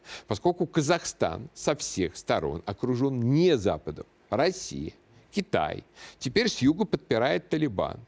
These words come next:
а по другую сторону Каспия – Великий Туран из Турции и Азербайджана. То есть никакого практического смысла эта кокетливая вестернизация не имеет. Только чисто украинский.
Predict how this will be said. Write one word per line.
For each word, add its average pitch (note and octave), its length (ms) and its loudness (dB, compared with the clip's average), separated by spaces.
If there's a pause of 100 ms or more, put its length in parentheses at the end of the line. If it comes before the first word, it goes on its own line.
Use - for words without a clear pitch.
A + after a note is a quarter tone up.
а - 100 -6
по B2 140 0
другую A2+ 400 2
сторону G#3 400 2
Каспия – F#3 480 0
Великий G#2+ 440 0
Туран A2 440 0
из G3 140 -4
Турции A2+ 460 -2
и - 20 2
Азербайджана. C#3+ 720 -2 (560)
То D#3 80 6
есть D3+ 160 0
никакого E3 800 2
практического F#2 800 -4
смысла D#3+ 580 0
эта A2 300 -2
кокетливая A#2+ 880 2
вестернизация A2+ 1000 -2
не G2 380 0
имеет. B2+ 600 0 (880)
Только F3+ 340 2
чисто - 380 -2
украинский. E2 640 -4